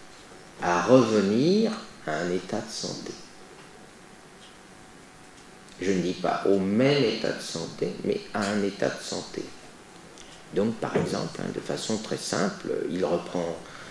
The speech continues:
le fameux exemple de Claude Bernard, hein, où c'est Claude Bernard, euh, ce grand médecin expérimental, euh, de la fin du dix-neuvième siècle, euh, Claude Bernard explique que, euh,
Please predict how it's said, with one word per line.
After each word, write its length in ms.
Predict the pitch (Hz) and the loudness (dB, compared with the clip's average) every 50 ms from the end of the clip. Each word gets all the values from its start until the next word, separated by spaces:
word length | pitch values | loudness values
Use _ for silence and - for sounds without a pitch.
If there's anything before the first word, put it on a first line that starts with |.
| - - - - - - - | -14 -16 -16 -14 -8 -2 0
le 60 | - | 0
fameux 460 | - - - 87 85 87 87 82 82 | 0 2 2 2 2 2 2 2 0
exemple 480 | 82 76 - 87 95 76 65 - - - - - | 0 -2 0 0 0 0 0 -2 -4 -6 -2 -2
de 80 | 80 | -4
Claude 320 | - - - - - - 71 | -4 -2 -2 -2 -2 -2 -2
Bernard, 600 | - 67 65 - 92 101 135 180 214 220 190 82 | -2 -2 -2 0 0 0 2 4 4 4 2 0
hein, 140 | 85 73 85 80 | 0 0 0 0
où 40 | |
c'est 240 | - - - 80 80 | 0 2 0 0 0
Claude 280 | - - 90 73 71 67 | 0 -2 -2 -2 0 0
Bernard, 600 | 80 76 69 73 78 80 80 90 85 78 - - - | -2 -2 0 -2 -2 0 2 2 2 0 -2 -4 -4
euh, 100 | - - - - - - - - - - - - | -6 -6 -8 -10 -14 -16 -16 -16 -16 -16 -14 -10
ce 260 | - - - - 78 82 87 | -8 -6 -2 -2 -2 -2 0
grand 420 | 87 98 92 104 110 117 113 110 107 95 82 71 - - - - - - - | 0 0 4 6 6 6 6 6 4 2 0 -2 -4 -8 -10 -12 -12 -8 -4
médecin 640 | 85 92 95 - - - - - 101 95 85 78 76 | 0 0 0 0 0 2 2 4 4 2 2 0 -2
expérimental, 1040 | - - - - - - - - 90 92 90 82 80 78 - - 78 78 82 76 - - - - | -4 -4 -2 -2 0 0 0 0 0 -2 -2 -4 -4 -6 -4 -2 0 0 0 -2 -2 -4 -4 -4
euh, 60 | - - - - - - - - - - - - - - - - - - - - - - - - - - | -4 -4 -6 -8 -12 -14 -14 -12 -12 -10 -10 -10 -12 -14 -14 -16 -16 -16 -16 -16 -16 -14 -14 -12 -8 -4
de 440 | 92 90 82 80 76 82 82 - 82 | -2 -2 0 -2 -2 -2 -4 -4 -4
la 120 | 80 73 | -4 -4
fin 200 | - - 80 76 | -4 -4 -4 -4
du 180 | 76 73 76 73 71 | -4 -4 -6 -8 -8
dix-neuvième 540 | 76 71 - - - 58 - - - 80 80 | -10 -10 -8 -8 -8 -8 -8 -10 -12 -10 -8
siècle, 480 | - - - - 202 233 226 - - - - - | -4 -2 0 2 4 2 2 0 -4 -6 -6 -4
euh, 120 | - - - - - - | -4 -4 -6 -8 -10 -12
Claude 380 | - - - - - - - - - | -12 -14 -14 -14 -14 -12 -12 -10 -4
Bernard 280 | 104 107 135 165 170 - - | 0 2 2 2 2 0 -2
explique 560 | - - - - - - - 190 - - - - | -2 -2 -2 -2 -2 -2 -4 -4 -6 -8 -6 0
que, 120 | - 90 | 2 4
euh, 360 | 104 139 165 170 147 107 87 | 6 6 6 4 2 0 -2